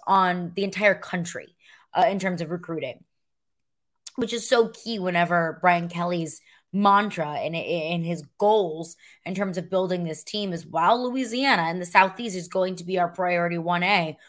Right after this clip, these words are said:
we're not ignoring players around the country." And that this twenty twenty-three class shows. You look at Deshaun Womack, a five-star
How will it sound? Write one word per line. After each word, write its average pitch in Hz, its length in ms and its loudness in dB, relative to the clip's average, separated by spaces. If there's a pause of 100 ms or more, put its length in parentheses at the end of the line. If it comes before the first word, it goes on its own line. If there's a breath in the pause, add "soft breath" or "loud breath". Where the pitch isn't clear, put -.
(200 soft breath)
we're 208 80 -4
not 254 120 6
ignoring 214 580 0
players 180 360 0
around 170 200 -4
the 156 60 -8
country." - 380 -12
And 160 120 -14
that 233 160 -2 (220)
this 208 280 -6
twenty 214 240 -8
twenty-three 185 400 -10
class 175 280 0
shows. - 520 -6 (340 loud breath)
You 214 160 -8
look 233 220 2
at 233 100 0
Deshaun 220 380 0
Womack, 185 480 -2
a 175 80 -8 (100)
five-star 185 800 0